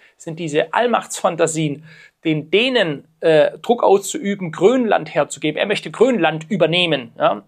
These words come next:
und dann jetzt gestern, oder, ja, was, nicht gestern, das war vor ein paar Tagen, tritt er mit Benjamin Netanyahu, dem Präsidenten, äh, von Israel, vor die Kameras in den U S A und sagt, "We,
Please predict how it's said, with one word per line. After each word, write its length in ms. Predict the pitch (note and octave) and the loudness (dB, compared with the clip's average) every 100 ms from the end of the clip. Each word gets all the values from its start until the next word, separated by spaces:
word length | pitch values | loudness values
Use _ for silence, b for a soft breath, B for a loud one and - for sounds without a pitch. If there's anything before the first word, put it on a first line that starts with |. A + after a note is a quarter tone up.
| _ | _
und 340 | F3+ E3 - | -10 -10 -4
dann 200 | E3 E3+ | -4 -2
jetzt 400 | D#3 G3 - - | -4 -4 -6 -4
gestern, 520 | F#3 G3 - G3+ G3+ b b b | -4 -2 -2 -2 -4 b b b
oder, 220 | - B2 _ _ | -6 -6 _ _
ja, 100 | - | -8
was, 200 | - - | -8 -8
nicht 180 | E3 D#3+ | -10 -4
gestern, 300 | E3+ D#3+ D3+ | -4 -4 -6
das 100 | C#3+ | -2
war 80 | C#3+ | -2
vor 140 | - | -2
ein 40 | C#3+ | -2
paar 180 | C#3 - | -2 0
Tagen, 400 | D3 D#3+ G3 b b b _ | 0 -2 -4 b b b _
tritt 240 | G3+ G3 | -2 0
er 120 | F#3+ | -2
mit 180 | E3+ D#3+ | -2 -2
Benjamin 360 | E3+ E3 D#3+ D#3 | 0 0 0 -2
Netanyahu, 540 | D3+ D3+ D3+ E3 E3+ | -2 -2 -2 -2 -4
dem 120 | D#3+ | -6
Präsidenten, 680 | C#3+ D3 C#3 D3 - D3+ D3 | -6 -8 -2 -4 -4 -10 -10
äh, 220 | - C#3+ C3 | -8 -10 -8
von 180 | D3+ | -10
Israel, 440 | - - - D3 D#3 | -8 -6 -4 -2 -4
vor 160 | D#3 | -4
die 80 | C#3+ | -6
Kameras 460 | - D#3+ E3+ D#3+ D#3+ | -4 -4 0 0 0
in 80 | D3+ | -10
den 120 | D3 | -4
U 120 | D#3+ | -2
S 140 | D3+ | -2
A 160 | - E3 | 0 -2
und 200 | - C#3+ | -2 -8
sagt, 480 | C3+ C3+ G3 - _ b b b b b b | 0 0 0 -8 _ b b b b b b
"We, 420 | D3 F#3+ G#3+ A3+ | -8 -4 -4 -6